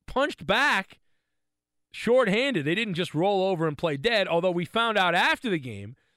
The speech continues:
that they had a defeatist attitude. At least their star player, DeMar DeRozan, did. But the Cavaliers win, and now they will await either the Washington Wizards or the Boston Celtics in the Eastern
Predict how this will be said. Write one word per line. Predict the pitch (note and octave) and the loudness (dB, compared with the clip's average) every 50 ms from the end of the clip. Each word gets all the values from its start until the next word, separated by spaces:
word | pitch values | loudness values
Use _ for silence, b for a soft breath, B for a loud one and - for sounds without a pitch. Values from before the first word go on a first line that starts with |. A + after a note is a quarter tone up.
| _ _ _ - | _ _ _ -2
that | D#3 E3 E3 - - | 0 0 0 0 -2
they | F#3+ F#3 F#3 F3+ F3 E3+ | -2 0 0 0 0 -2
had | E3 D#3+ F#3 F#3 | 0 0 0 0
a | F3+ E3 D3+ | 0 -2 -2
defeatist | B2 D#3 - - - B3+ C4 C4+ B3+ G#3+ - - | -4 -4 -6 -4 -4 -2 -2 0 0 -2 -2 0
attitude. | F3 F#3+ B3 C#4+ B3+ G3 - D#3 A2 - | 0 2 2 2 2 0 0 -4 -4 -4
At | D3 D#3 | -6 -6
least | E3 F3 - | -6 -6 -4
their | - D#3+ D3 | -2 -2 -2
star | C3+ - - F#3 F3 E3 D3+ | -2 -2 -2 0 0 0 0
player, | - - E3 D#3 D3+ C#3+ B2+ - b b b b b b b b | -2 -2 -2 -2 0 -2 -4 -6 b b b b b b b b
DeMar | C#3 C3+ D3+ E3 F3 F3 E3 | -4 -2 0 0 2 2 0
DeRozan, | D3+ C#3 D#3+ F3+ F#3+ E3 C3+ D3 C3 | 0 0 -2 -2 -2 -2 -4 -4 -4
did. | B2+ C3 A#2 | -4 -6 -6
But | B2 C#3 | -6 -8
the | C#3 B2+ | -8 -6
Cavaliers | - - A3+ C4+ D4+ C#4+ C4+ A#3+ A3+ G#3 F3+ C#3 | -2 0 0 2 2 0 0 0 0 0 0 -2
win, | D3+ C#3 B2+ A#2+ A2 A#2+ A#2+ _ _ _ _ _ _ - | -2 -4 -4 -6 -6 -8 -12 _ _ _ _ _ _ -8
and | B2+ C3+ | -4 -2
now | D#3+ F#3 G#3 A3 A3+ | 0 0 0 0 0
they | G#3+ G3+ | 0 0
will | F#3 F3 E3+ E3 | 0 0 0 0
await | D#3 D#3 F3+ F#3+ F#3+ - - | 0 -2 -2 -2 -4 -6 -8
either | D#3+ E3+ F3+ E3 E3 E3 D#3+ D#3+ D#3 | -10 -8 -6 -4 -4 -2 -4 -4 -6
the | C3 B2+ B2+ C3 C3 B2+ C3 | -6 -6 -6 -6 -4 -6 -6
Washington | B2 A#2 D3+ F#3 G#3+ A3+ - - A#3 G#3+ F3+ - G#3+ G3+ F3 E3 D#3 | -4 -2 0 0 0 0 -2 -6 -10 -10 -8 -6 -6 -4 -4 -4 -4
Wizards | G#3 C4 A3+ F3 E3 C#3+ D3 F#3 G#3+ - - - - - | -4 -4 -2 -2 -2 -2 -2 -4 -8 -12 -20 -20 -8 -2
or | G3+ A3+ A#3+ G3+ F#3 F3+ G3 - _ _ _ _ _ _ _ - | 0 0 0 0 -2 -2 -6 -10 _ _ _ _ _ _ _ -4
the | B2+ C#3+ | -2 2
Boston | D#3 F3+ G3+ G3+ - - - F#3+ F3+ | 2 2 2 0 -2 -4 -6 -4 -4
Celtics | E3+ - - F#3 F3 F3 - F3 D#3+ - - | -4 -2 -2 -2 -2 -2 -4 -6 -8 -6 -6
in | C#3+ | -6
the | C#3 C#3+ C#3+ - | -6 -6 -8 -10
Eastern | E3+ G3 G3 - - F3+ E3+ E3+ E3 D#3 | -8 -8 -8 -6 -4 -6 -6 -4 -6 -10